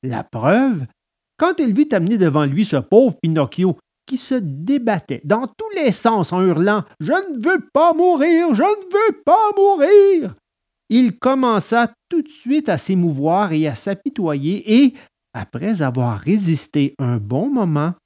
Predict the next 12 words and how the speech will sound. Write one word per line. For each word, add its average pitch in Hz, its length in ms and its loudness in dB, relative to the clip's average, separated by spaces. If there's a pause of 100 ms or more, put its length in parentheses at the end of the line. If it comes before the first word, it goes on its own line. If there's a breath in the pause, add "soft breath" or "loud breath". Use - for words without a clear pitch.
(280)
n'en 127 260 0
pouvant 170 520 -2 (160)
finalement 156 680 0
plus, 190 420 -2 (580)
il 208 280 2
laissa 202 520 -2 (140)
échapper 160 800 -4 (160)
un 147 340 0
énorme 196 800 0
et 165 160 2
sonore 156 840 0 (140)
éternuement. 143 1300 0